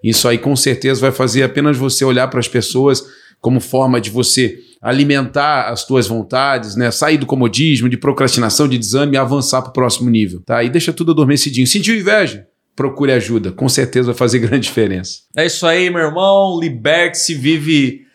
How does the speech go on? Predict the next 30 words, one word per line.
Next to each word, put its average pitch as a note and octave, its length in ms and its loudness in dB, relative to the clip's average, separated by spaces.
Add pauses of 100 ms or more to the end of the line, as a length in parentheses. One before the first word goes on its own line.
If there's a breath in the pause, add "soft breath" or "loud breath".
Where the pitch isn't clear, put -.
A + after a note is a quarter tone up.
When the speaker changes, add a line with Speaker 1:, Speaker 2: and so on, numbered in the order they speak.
(120)
Speaker 2:
viva F3+ 300 2
feliz. E3+ 800 0 (100)
Foque E3 380 0
em D#3 120 2
você, D3 500 0
foque D3+ 300 -2
na C#3 120 -4
sua C#3 180 -2
família, C3+ 460 -2
foque C#3+ 240 -4
na C#3 100 -4
sua B2 260 -4
casa, C#3 420 -2
no C3 80 -2
seu B2+ 180 0
propósito. C3+ 920 -2
Pare D#3 220 0
de C#3+ 100 -8
cuidar C3 260 0
da C3 80 0
vida B2 180 -2
dos G#2+ 200 -6
outros, C3 300 0
se - 40 -8
preocupar C#3 340 -2
com C3 60 -4
a C3 40 -2
vida B2 140 -2
dos A2 200 -6
outros. C3 540 -2